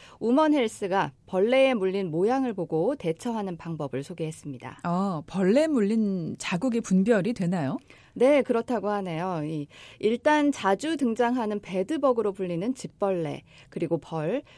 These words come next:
Speaker 1: 진드기, 옴, 거미 순으로 알아보겠습니다.
Speaker 2: 네, 자, 집벌레, 베드버그, 악명이 높죠? <laughs> 한번 알아볼까요?
Speaker 1: 네, 이 집벌레로 곤혹을 치렀던 대부분의 사람들이 주로 여행지에서 지내다가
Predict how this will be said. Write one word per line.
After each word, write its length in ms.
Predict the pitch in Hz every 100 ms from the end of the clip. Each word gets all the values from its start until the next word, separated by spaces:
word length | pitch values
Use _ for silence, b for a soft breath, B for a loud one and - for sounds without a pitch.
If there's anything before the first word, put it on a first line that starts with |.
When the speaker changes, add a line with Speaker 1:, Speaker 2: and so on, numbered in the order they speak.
| b -
Speaker 1:
진드기, 680 | 196 196 196 160 196 302 -
옴, 400 | 170 180 240 370 -
거미 380 | - 165 180 262
순으로 340 | - 165 - 139
알아보겠습니다. 800 | 156 151 147 143 - - - -
Speaker 2:
네, 260 | 165 143 139
자, 180 | 165 131 _ -
집벌레, 640 | 254 226 370 370 247 160
베드버그, 880 | - 202 277 294 254 185 160 131 131 B B -
악명이 360 | 185 208 233
높죠? 500 | 202 156 - 180 247 311
<laughs> 0 |
한번 220 | 202 254
알아볼까요? 600 | 156 185 160 156 151 269 B B B B
Speaker 1:
네, 360 | 214 233 214 175
이 60 | 180
집벌레로 720 | 247 - 320 320 285 269 269
곤혹을 500 | 208 226 240 240 240
치렀던 580 | 277 254 - 226 226
대부분의 480 | 214 185 233 233 220
사람들이 640 | 233 233 214 180 180 285 294
주로 380 | - 185 185
여행지에서 760 | 147 175 247 240 208 196 180 180
지내다가 800 | - 175 175 160 139 226 196